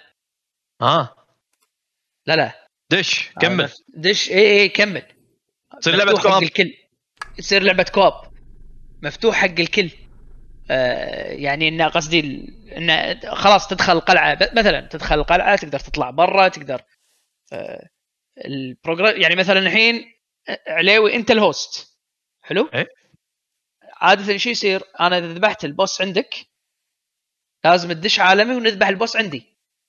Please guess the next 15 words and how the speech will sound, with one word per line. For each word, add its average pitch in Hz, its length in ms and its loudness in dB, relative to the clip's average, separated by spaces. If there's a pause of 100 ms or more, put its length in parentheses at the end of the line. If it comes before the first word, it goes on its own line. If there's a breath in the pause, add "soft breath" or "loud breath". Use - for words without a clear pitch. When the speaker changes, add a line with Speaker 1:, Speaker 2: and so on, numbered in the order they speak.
(200)
Speaker 2:
لأن 127 140 -12
إذا 139 160 -8
ذبحته 175 380 -2
عندك 202 300 0
ما 220 100 4
ينحسب 240 440 -2
لي. 127 140 -10 (880)
Speaker 1:
إيه. 156 440 -4 (380)
صح. 139 120 2
Speaker 2:
هذا 131 200 0
لا. - 380 0 (320)
هذا 139 260 -2
ينحسب 156 360 -2
حق 175 60 -2
الاثنين. 170 440 0